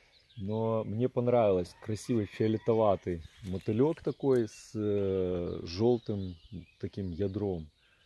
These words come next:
Желтые лучики расходятся и достаточно длинные кисти. И факт того, что она на третий год зацвела, будет говорить о том, что это какой-то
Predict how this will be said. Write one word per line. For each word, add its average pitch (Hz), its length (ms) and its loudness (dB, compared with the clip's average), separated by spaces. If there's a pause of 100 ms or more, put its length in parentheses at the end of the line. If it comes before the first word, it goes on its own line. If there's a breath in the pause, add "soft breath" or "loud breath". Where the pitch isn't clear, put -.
(440 loud breath)
Желтые 101 360 -4
лучики 123 400 -2
расходятся 92 680 -4
и 113 360 -4
достаточно 107 600 -4
длинные 104 500 -4
кисти. - 480 -12 (800 loud breath)
И 104 500 0 (100)
факт 104 260 2
того, 101 200 0
что - 200 -6
она 98 80 -4
на 98 100 -4
третий 101 280 -6
год 92 200 0
зацвела, 120 420 0
будет 101 260 -6
говорить 95 280 -6
о 98 40 -8
том, 113 200 -6
что - 180 -8
это 90 140 -8
какой-то 92 520 -4